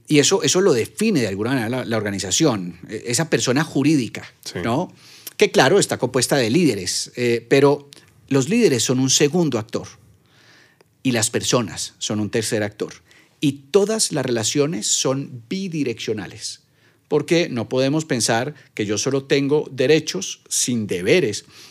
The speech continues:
Speaker 1: Llevamos más de cinco mil años hablando de derechos y ni un día hablando de responsabilidades. Y creo que, eh, hay que transformar eso, hay que decir, "Esos son las responsabilidades de la organización", que es generar una buena cultura,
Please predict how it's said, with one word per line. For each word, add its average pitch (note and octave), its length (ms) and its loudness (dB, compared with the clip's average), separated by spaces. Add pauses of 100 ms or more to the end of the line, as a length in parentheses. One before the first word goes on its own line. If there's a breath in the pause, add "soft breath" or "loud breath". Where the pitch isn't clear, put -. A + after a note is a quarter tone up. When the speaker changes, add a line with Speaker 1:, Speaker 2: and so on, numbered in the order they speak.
(100)
Speaker 1:
Llevamos B2 400 0
más F3 160 2
de F#3+ 100 2
cinco C3 280 -2
mil A2+ 180 -2
años E3 280 -2
hablando A2+ 400 -2
de C3 140 0
derechos B2+ 540 -4
y B2+ 100 -2
ni A#2+ 140 2
un C#3+ 120 0
día F3 200 0
hablando D#3+ 320 -2
de E3 40 0
responsabilidades. G2+ 1080 -6 (520 loud breath)
Y - 80 -10
creo C3 180 2
que, D#3 320 0 (300 loud breath)
eh, A2 240 -4
hay A#2 140 -4
que D#3+ 140 -2
transformar G#2+ 580 -2
eso, F#3 260 2
hay G2+ 80 -4
que E3+ 120 -4
decir, D#3 440 0
"Esos - 240 -4
son G#3 300 -2
las B2 180 -4
responsabilidades C#3 880 2
de G#3 80 2
la E3+ 60 2
organización", A2+ 640 -2 (340 loud breath)
que C3+ 120 0
es A#2 100 0
generar E3+ 460 0 (340 loud breath)
una C3+ 140 -4
buena F3+ 220 -2
cultura, A2+ 580 -2